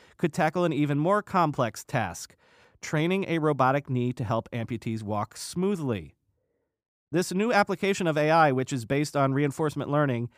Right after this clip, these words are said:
an automated version of classic trial and error, has shown promise in small clinical experiments involving one able-bodied person and one amputee whose leg was cut off above the knee.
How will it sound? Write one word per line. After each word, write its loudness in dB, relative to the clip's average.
an -6
automated -2
version 0
of -8
classic -4
trial 2
and -4
error, 6
has 2
shown 2
promise 2
in 0
small 2
clinical -2
experiments -2
involving 0
one 2
able-bodied 2
person -2
and -2
one -2
amputee -4
whose -2
leg -2
was -6
cut -2
off -4
above -6
the -6
knee. 0